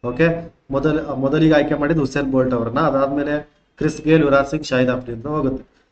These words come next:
ಹಾಗಾದ್ರೆ ನಾನು ಪಾರ್ಟಿಸಿಪೇಟ್ ಕಂಟ್ರಿ ಕೂಡ ಕೊಟ್ಟಿದ್ದೀನಿ ಯಾವ್ದಾವ್ದಾಗಿದ್ವು ಅಂತ. India is the most successful team with the second title ಅಂತ ಕೂಡ ನಾವು ನೋಡ್ತೀವಿ ಇದ್ರ ಪ್ರಸ್ತುತ. ಓಕೆ, ನೆಕ್ಸ್ಟ್ ಹೋಗೋಣ ಆಗಿದ್ರೆ. Who become the second Indian women cricketer to take hundred wickets in a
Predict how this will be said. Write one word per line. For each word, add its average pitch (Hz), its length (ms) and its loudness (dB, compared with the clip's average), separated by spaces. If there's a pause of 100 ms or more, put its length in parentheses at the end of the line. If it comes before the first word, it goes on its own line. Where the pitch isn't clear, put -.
(880)
ಹಾಗಾದ್ರೆ 180 320 6
ನಾನು 165 200 2
ಪಾರ್ಟಿಸಿಪೇಟ್ 165 540 0
ಕಂಟ್ರಿ 151 240 0
ಕೂಡ 160 160 0
ಕೊಟ್ಟಿದ್ದೀನಿ 143 460 -2
ಯಾವ್ದಾವ್ದಾಗಿದ್ವು 127 600 2
ಅಂತ. 120 180 -4 (360)
India 175 220 4
is 180 100 6
the 175 160 0
most 156 220 -2
successful - 500 -8
team 139 180 -4
with 135 160 -2
the 180 180 -2
second 131 280 -4
title 123 240 -2
ಅಂತ 110 160 -6
ಕೂಡ 113 180 -8
ನಾವು 165 200 0
ನೋಡ್ತೀವಿ 127 300 -2
ಇದ್ರ 110 120 -4
ಪ್ರಸ್ತುತ. 117 380 -6 (600)
ಓಕೆ, 117 180 -2
ನೆಕ್ಸ್ಟ್ 139 300 -6
ಹೋಗೋಣ 131 200 0
ಆಗಿದ್ರೆ. 131 280 -2 (1700)
Who 214 160 4
become 214 220 4
the 185 160 6 (120)
second 170 340 4
Indian 165 260 4 (240)
women 185 320 2
cricketer 160 380 0
to 151 240 -4
take 151 240 -2
hundred 156 400 2
wickets 147 380 -4
in 156 100 -2
a 156 40 -6